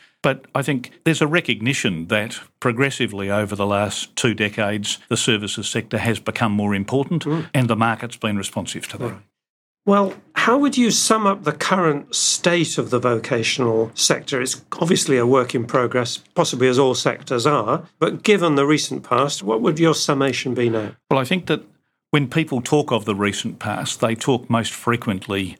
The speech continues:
Speaker 1: of a program called Vet Fee Help,
Speaker 2: Mm.
Speaker 1: which was a poorly designed loans program, which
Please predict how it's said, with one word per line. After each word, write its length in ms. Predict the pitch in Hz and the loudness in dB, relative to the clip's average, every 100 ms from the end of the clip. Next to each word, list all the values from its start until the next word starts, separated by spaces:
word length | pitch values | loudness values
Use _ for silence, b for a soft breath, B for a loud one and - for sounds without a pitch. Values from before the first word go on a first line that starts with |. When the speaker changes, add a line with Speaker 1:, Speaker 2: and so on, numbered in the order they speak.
| - | -2
Speaker 1:
of 100 | 117 | 0
a 80 | 110 | 0
program 560 | 110 120 107 104 104 101 | 0 -2 0 -2 -2 -2
called 280 | 117 98 107 | -2 -2 -2
Vet 180 | 101 | -4
Fee 240 | - 104 85 | -4 -4 -4
Help, 220 | 104 87 | -6 -6
Speaker 2:
Mm. 80 | 127 123 | -6 -4
Speaker 1:
which 260 | 117 117 - | -2 -2 0
was 180 | 113 107 | 0 2
a 300 | 113 113 104 - | 2 2 -2 0
poorly 360 | 180 175 147 | 2 2 0
designed 500 | 113 98 101 98 95 | -2 -4 -2 0 0
loans 340 | 95 101 95 - | 0 0 0 -4
program, 640 | - 92 - 90 87 113 | -6 -6 -4 -6 -6 -6
which 360 | 117 113 - | -2 -2 -2